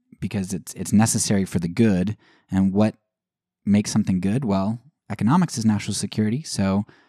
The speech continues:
I can kill and lie in the name of economics because that's a public good. That's a security measure to, uh, to maintain my economic standing and well-being, which ironically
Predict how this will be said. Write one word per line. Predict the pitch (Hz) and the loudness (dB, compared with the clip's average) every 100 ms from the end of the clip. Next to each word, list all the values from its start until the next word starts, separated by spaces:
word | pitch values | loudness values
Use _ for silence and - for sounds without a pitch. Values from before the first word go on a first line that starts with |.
| _ _ - | _ _ -6
I | 101 | -4
can | - 104 | 0 0
kill | - 107 110 | 0 0 2
and | 95 | 2
lie | 90 92 | 2 2
in | 104 | 2
the | 90 | 2
name | 87 90 | 2 2
of | 90 101 - - | 0 -2 -10 -6
economics | 98 147 208 - - | 2 4 4 0 -6
because | - 92 | -6 -4
that's | - 170 - - | -4 -8 -10 -14
a | - | -10
public | - 107 110 | -6 -6 -2
good. | 175 127 | -2 -2
That's | 80 - - | -8 -10 -12
a | 208 | -8
security | - 104 160 147 92 | -4 -2 0 0 0
measure | 85 82 - 120 _ _ _ _ _ _ - | -2 -4 -10 -14 _ _ _ _ _ _ -12
to, | - 92 92 92 | -4 -2 0 -2
uh, | - 87 85 - | -4 -4 -4 -4
to | 98 | 0
maintain | 98 95 110 95 92 | 2 2 2 2 2
my | 90 85 95 - _ - | 2 -2 -6 -10 _ -10
economic | 101 98 90 80 | -4 0 0 -2
standing | - 95 82 55 78 104 - | -2 -2 -2 -4 -10 -10 -4
and | 90 | -2
well-being, | 87 85 85 71 90 - _ _ _ _ _ _ | 0 0 -2 -4 -6 -10 _ _ _ _ _ _
which | - 117 | 0 4
ironically | 104 143 202 120 - 95 104 143 | 6 6 8 6 2 0 2 0